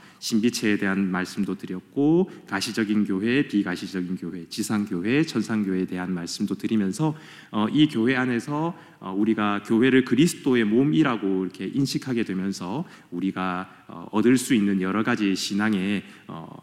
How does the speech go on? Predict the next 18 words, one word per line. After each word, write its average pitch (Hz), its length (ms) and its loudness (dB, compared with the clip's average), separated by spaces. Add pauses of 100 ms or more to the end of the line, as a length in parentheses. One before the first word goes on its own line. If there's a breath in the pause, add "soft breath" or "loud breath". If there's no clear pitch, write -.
(560)
혜택들, 135 800 -2
그런 101 220 -2
부분들에 95 420 -4
대해서도 87 380 -8
나누어 87 320 -4
보았습니다. - 600 -14 (360 soft breath)
그리고 120 480 6
그것이 165 760 2 (140)
초대교회 139 580 4
때 107 80 -4
어떻게 135 460 -2
이어졌다고 139 520 2
말씀드렸습니까? 107 960 -2 (540 soft breath)
교회 127 260 6
공동체와 113 800 2
사회를 113 1500 0
구분짓는, 104 880 2 (340)
어, 85 580 -12